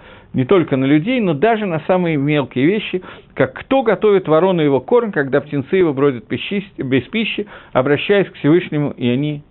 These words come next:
вопиют. То есть даже на птиц, на животных тоже есть Гашгаха Пратит. Это первая часть ответа.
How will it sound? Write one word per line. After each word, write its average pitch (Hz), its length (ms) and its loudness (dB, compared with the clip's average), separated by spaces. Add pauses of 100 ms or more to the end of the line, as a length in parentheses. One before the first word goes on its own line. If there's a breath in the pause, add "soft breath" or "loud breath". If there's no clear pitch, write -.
(180)
вопиют. 113 500 -4
То 180 100 4
есть 135 180 2
даже 160 300 0
на 120 140 -4
птиц, 226 360 -6
на 127 140 -2
животных 160 460 -2
тоже 135 240 -2
есть 117 140 -4
Гашгаха 101 440 -6
Пратит. - 340 -10 (600 loud breath)
Это 185 400 0 (500 soft breath)
первая 143 340 2
часть - 320 -2
ответа. - 360 -14